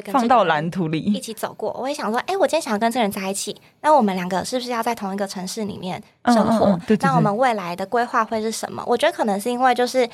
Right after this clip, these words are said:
Speaker 1: 想得比较远，所以就是会延长就是你 commit 的那个
Speaker 2: 没错，
Speaker 1: 准备期。
Speaker 2: 就是我们跳恰恰的时候，人家都已经跳走了，我还在这边跳恰恰，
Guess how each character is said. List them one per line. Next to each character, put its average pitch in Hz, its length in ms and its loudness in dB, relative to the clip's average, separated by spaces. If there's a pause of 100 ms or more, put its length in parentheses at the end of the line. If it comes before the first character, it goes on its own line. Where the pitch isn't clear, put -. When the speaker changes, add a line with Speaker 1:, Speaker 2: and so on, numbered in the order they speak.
(140)
Speaker 1:
想 196 240 -4
得 190 100 -2
比 190 100 -6
较 226 220 2
远， 180 160 0
所 254 180 2
以 233 60 2
就 233 140 -2
是 240 140 -2
会 226 280 2 (320)
延 220 200 0
长 220 200 -2
就 214 80 -2
是 226 140 -6
你 202 140 -4
commit 196 360 -10
的 - 140 -20
那 185 100 -16
个 - 240 -10
Speaker 2:
没 202 120 0
错， 190 400 4
Speaker 1:
准 - 0 -
备 - 220 -2
期。 - 160 -10
Speaker 2:
就 277 60 -2
是 277 180 2
我 190 60 -4
们 180 80 0
跳 240 140 2
恰 226 120 4
恰 185 160 -2
的 - 60 -4
时 147 100 -6
候， 175 40 -2
人 165 80 -4
家 185 120 2
都 196 100 0
已 180 40 0
经 180 80 -4
跳 247 280 0
走 156 260 2
了， 143 80 2
我 226 40 6
还 254 200 2
在 262 120 2
这 233 100 -10
边 240 180 2
跳 240 200 0
恰 208 180 2
恰， - 180 -4